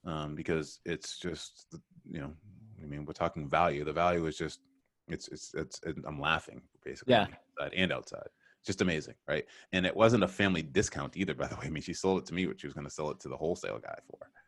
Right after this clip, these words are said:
Speaker 2: <laughs>
Speaker 1: Um, just, just out of, out of, out of a lack of knowledge, more than
Speaker 2: Yeah.
Speaker 1: anything, right? Just out of a lack of knowledge. And, and okay, cool. Um, so yeah, that, I'd say that was the, the best inve-, and, and, and in the house that we bought here as well, I think my own house, I think, was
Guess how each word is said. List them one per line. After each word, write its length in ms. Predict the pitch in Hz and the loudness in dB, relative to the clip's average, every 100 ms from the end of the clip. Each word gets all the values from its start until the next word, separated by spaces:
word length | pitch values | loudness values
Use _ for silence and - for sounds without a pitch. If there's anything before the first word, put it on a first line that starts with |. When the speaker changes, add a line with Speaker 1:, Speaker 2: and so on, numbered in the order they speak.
| - | 2
Speaker 2:
<laughs> 380 | 190 117 - 196 - | 4 4 4 4 6
Speaker 1:
Um, 460 | 82 76 76 82 85 | 4 4 0 -4 -2
just, 240 | 98 - | -4 2
just 220 | 98 98 - | 4 4 2
out 160 | 87 85 | 2 2
of, 100 | 95 | 4
out 140 | 101 | 4
of, 160 | 87 85 | 4 2
out 120 | 98 92 | 4 4
of 60 | |
a 40 | 80 | 6
lack 240 | 90 190 | 6 6
of 100 | 80 | 4
knowledge, 460 | 80 110 107 - - _ 92 | 4 4 2 -6 -16 _ -2
more 200 | 90 87 | 2 4
than 100 | 85 | 8
Speaker 2:
Yeah. 100 | 120 | 8
Speaker 1:
anything, 180 | 170 - _ _ - | 6 0 _ _ -4
right? 120 | 87 | -2
Just 160 | 92 98 | 2 4
out 80 | 87 | 6
of 60 | |
a 40 | 78 | 6
lack 200 | 87 87 | 4 2
of 100 | 69 | 2
knowledge. 420 | 80 - - - - | 2 2 -4 -12 -4
And, 260 | 82 78 76 | -2 -2 -2
and 260 | 80 76 - | -4 -4 -6
okay, 280 | - - 120 - - | -2 0 0 -2 -2
cool. 280 | 127 113 - - - - - - | 0 0 -2 -18 -18 -18 -2 6
Um, 460 | 95 90 85 82 | 8 8 6 0
so 100 | 80 | 6
yeah, 220 | 90 67 - | 6 6 4
that, 240 | 85 82 - | 2 2 0
I'd 140 | 82 | -2
say 100 | - | 2
that 140 | 78 71 | 2 2
was 180 | 71 - | 0 -4
the, 440 | 73 71 69 67 - | -2 -2 -4 -8 -8
the 120 | 80 | -4
best 240 | 69 69 69 | -4 -4 -2
inve-, 160 | 67 | 0
and, 140 | 98 110 | 2 4
and, 180 | 127 123 | 4 6
and 320 | 139 139 143 | 8 8 8
in 80 | 143 | 8
the 60 | 131 | 8
house 180 | 147 123 | 8 8
that 80 | |
we 80 | 95 | 6
bought 200 | 82 78 | 6 4
here 200 | 78 73 69 | 4 2 2
as 120 | - | 0
well, 200 | 69 64 | 2 2
I 40 | |
think 160 | - - | 0 -4
my 120 | - 69 | -6 -6
own 140 | 69 | -6
house, 320 | 65 57 - - | -8 -10 -12 -14
I 40 | |
think, 220 | 67 62 - | -14 -12 -10
was 240 | 58 | -12